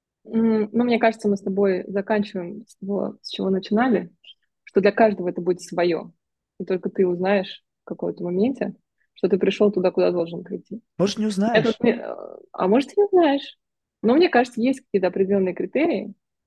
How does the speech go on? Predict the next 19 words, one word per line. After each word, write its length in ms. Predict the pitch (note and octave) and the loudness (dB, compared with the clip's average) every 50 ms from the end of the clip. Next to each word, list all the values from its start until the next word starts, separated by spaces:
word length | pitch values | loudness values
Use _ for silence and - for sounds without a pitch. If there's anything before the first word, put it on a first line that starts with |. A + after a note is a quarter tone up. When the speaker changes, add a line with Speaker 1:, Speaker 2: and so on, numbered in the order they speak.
| _ _ _ _ _ | _ _ _ _ _
Speaker 1:
там, 180 | - - - F3 | -16 -12 -12 -12
здесь, 440 | E3+ - G#3 A#3 C#4 C#4+ C4 A#3 G#3+ | -6 -2 0 2 2 2 0 0 0
здесь, 340 | G3+ G3 A3+ C#4+ D4+ - - _ _ _ _ _ _ _ _ _ _ _ _ | 0 0 0 0 0 -2 -8 _ _ _ _ _ _ _ _ _ _ _ _
которые 300 | - F#3+ - G#3+ A#3 A3+ | -12 -6 -4 -4 -4 -4
тебе 160 | A3 - G3 | -2 -2 -2
могут 240 | G3 F#3+ F#3+ G3+ G3 | 0 0 -2 -4 -8
показать. 380 | - G3+ - F#3 F#3+ F3+ - - _ _ _ _ _ _ _ _ _ _ _ _ _ _ _ _ _ - | -8 -8 -8 -6 -4 -6 -6 -8 _ _ _ _ _ _ _ _ _ _ _ _ _ _ _ _ _ -4
У 40 | A3+ | -2
меня 140 | G#3+ G#3+ | 0 0
был 120 | G3+ G3+ G3+ | 2 2 2
недавно 320 | G3+ G3 F#3+ G3+ G3 G3 F#3 | 2 4 2 2 2 0 -2
разговор 380 | F#3 F3 F3+ F#3+ F#3+ G3 F#3 - | -2 -2 -2 -2 -2 -2 -4 -4
с 40 | |
папой, 400 | _ - B3+ - - G3+ G3+ G3+ - _ | _ -6 -4 -2 -2 -4 -4 -4 -10 _
с 40 | |
которым 300 | - G#3 G3 - F#3+ G3 F#3+ | -12 -10 -8 -6 -6 -4 -4
я, 100 | F#3 F3+ | -4 -6
к 60 | F3+ | -8
слову, 440 | - - G3+ G3 F#3+ F#3 F#3+ F#3+ | -6 -4 -2 -2 -2 -4 -6 -10